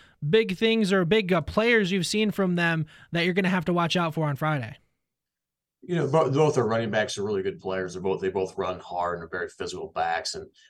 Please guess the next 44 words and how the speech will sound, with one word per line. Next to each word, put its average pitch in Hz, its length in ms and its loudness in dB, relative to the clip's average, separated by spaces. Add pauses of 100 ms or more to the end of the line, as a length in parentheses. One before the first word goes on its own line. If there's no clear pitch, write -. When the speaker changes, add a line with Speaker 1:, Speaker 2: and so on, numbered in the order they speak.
(100)
Speaker 2:
their 107 80 -2
quarterback, 107 500 0
he, 98 240 -8
he's 107 220 -8
probably 101 220 -2
the 85 40 -8
best 98 220 -2
wing 98 120 -4
T 92 200 -8
quarterback 95 320 -2
we've 90 100 -6
seen. 95 540 -6
Um, 85 340 -8
you 92 80 -6
know, 98 60 -2
from 95 160 -8
a - 20 -10
passing 87 380 -2
standpoint, 87 500 -10
he, 87 80 -10
he's, 90 200 -12 (200)
he's 92 220 -12
a 90 80 -12
really, 98 200 -2
he's 98 120 -10
a - 20 -16
pretty 101 220 -4
good - 80 -8
passer 92 400 0
for 92 100 -8
being, 82 220 -10
you 80 60 -12
know, 82 260 -12
being 107 100 -4
a 98 60 -2
wing 95 180 -4
T, 95 120 -6
you 92 120 -2
know, 87 80 -6
where 87 140 -8
they 85 80 -6
don't - 200 -6
pass 92 360 0
it 87 160 -6